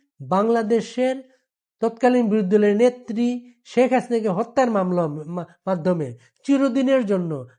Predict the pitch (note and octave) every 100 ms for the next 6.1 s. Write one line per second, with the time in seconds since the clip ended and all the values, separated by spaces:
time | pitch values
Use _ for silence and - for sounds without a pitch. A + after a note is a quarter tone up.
0 | _ F3+ F#3 F#3+ - A3 A3 A#3 A3 A3
1 | F#3+ F#3+ G#3+ A#3+ - _ - B3 A#3 A3
2 | F#3 F#3 E3 G3 D#3+ - C3 B2+ B2 _
3 | _ _ _ E3 F3 G#3+ A3 A3+ A#3 A#3+
4 | B3+ B3+ B3+ _ _ F#3+ F3+ F#3+ F#3 G#3
5 | G3+ F#3+ G#3+ G3+ D4 D4+ G3+ C#3+ - F#3
6 | C4